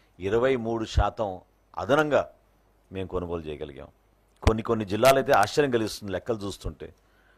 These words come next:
గుంటూరు జిల్లా ఉదాహరణకి, ఆరు వందల ముప్పై తొమ్మిది శాతం గత సంవత్సరం కన్నా ఎక్కువగా మేము కొనుగోలు చేశాం.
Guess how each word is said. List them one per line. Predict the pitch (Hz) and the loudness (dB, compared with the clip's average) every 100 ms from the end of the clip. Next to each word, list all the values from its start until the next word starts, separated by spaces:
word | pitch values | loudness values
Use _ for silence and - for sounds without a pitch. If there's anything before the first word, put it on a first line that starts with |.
| _ 92 | _ -2
గుంటూరు | 120 135 165 127 | 0 6 6 6
జిల్లా | 123 117 107 | 6 8 8
ఉదాహరణకి, | 117 110 110 147 - _ _ _ _ _ _ _ | 6 6 0 -10 -16 _ _ _ _ _ _ _
ఆరు | 85 110 147 | 4 6 8
వందల | 151 151 | 8 6
ముప్పై | 139 139 - 127 | 4 4 4 4
తొమ్మిది | 135 127 117 - | 2 -2 -2 2
శాతం | 127 139 131 - _ _ _ _ _ _ - | 2 4 0 -4 _ _ _ _ _ _ -2
గత | 117 135 | -2 0
సంవత్సరం | 135 139 143 131 | -2 0 -2 -2
కన్నా | 131 | -2
ఎక్కువగా | 113 127 110 107 | -2 -2 -2 -2
మేము | 95 | -4
కొనుగోలు | 92 87 85 71 | -8 -8 -8 -10
చేశాం. | 65 - | -16 -18